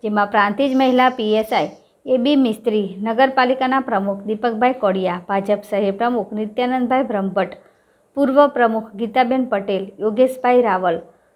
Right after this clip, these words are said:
રાણા વકીલ, નટુભાઈ બારોટ સહિત હિન્દુ મુસ્લિમ સમાજના આગેવાનો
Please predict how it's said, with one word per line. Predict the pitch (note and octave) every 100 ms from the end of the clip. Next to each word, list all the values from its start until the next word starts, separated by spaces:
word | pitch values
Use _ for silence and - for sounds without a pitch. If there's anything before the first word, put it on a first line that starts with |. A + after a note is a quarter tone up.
| _
રાણા | A3+ A3+ B3 C4
વકીલ, | G#3+ G#3+ G#3+ F#3+ - G#3
નટુભાઈ | G#3+ B3 A#3+ B3 A3
બારોટ | F#3+ F3+ F3 - _ _
સહિત | A3+ G#3+ G#3 A#3+
હિન્દુ | A3 A3 C4
મુસ્લિમ | C4+ C4+ C4 C4+
સમાજના | C4+ G#3+ G#3 G3+ G#3 G3
આગેવાનો | G3+ G#3 A3+ A#3+